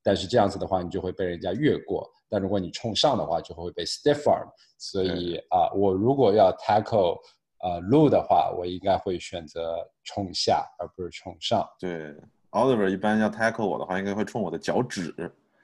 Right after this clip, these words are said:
Speaker 2: 不过，不过就这个时候也可以讲一个，快速地讲一个，就是，啊，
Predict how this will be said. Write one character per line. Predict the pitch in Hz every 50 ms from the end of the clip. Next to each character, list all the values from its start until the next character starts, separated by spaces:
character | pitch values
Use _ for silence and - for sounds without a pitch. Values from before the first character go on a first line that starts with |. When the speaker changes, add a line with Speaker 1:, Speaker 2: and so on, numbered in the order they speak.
| _ - - - - - - - - _ _ _ _ _ _ _ _ _ _ _ _ _ _ _ _ _ _ - - _ -
Speaker 2:
不 | 123
过， | 147 190 180 120 101
不 | 110 131
过 | 151 180 170 151
就 | 135 120 117
这 | 113 113 - 196
个 | 151 131
时 | - 127
候 | 110
也 | 101 95
可 | 82 - - 123
以 | 104 95
讲 | 82 - - 80 60 57 64 80
一 | 87 90
个， | 95 98 95 92 85 82 73 -
快 | - - 156 127
速 | - - 110 107
地 | 104
讲 | 92 - 92 - - -
一 | 80
个， | 80 90 87 82 80
就 | 76 82 82
是， | - - - 85 78 78 71 67 - _ _ _ _ _ _ _ _ _ _ _ _ _ _ _
啊， | - 92 85 80 76